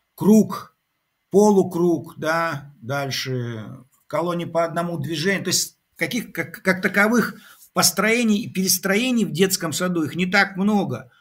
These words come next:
Почему многие пытаются туда внести, да,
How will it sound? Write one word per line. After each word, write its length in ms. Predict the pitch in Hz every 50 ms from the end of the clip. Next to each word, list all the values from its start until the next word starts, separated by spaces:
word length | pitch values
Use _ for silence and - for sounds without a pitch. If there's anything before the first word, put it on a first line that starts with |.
| _ _ _ _ _
Почему 840 | - 156 - - 202 208 220 240 247 240 226 196 170 147 147 147 147
многие 640 | 151 156 165 180 202 226 254 247 202 208 208 190 175
пытаются 760 | - - - - - 180 190 190 185 180 185 - - 160 151
туда 500 | 127 - - 156 147 143 160 185 220 220
внести, 680 | 175 147 160 165 170 - - - - 190 190 180 - 123
да, 440 | 120 139 147 170 196 202 202 202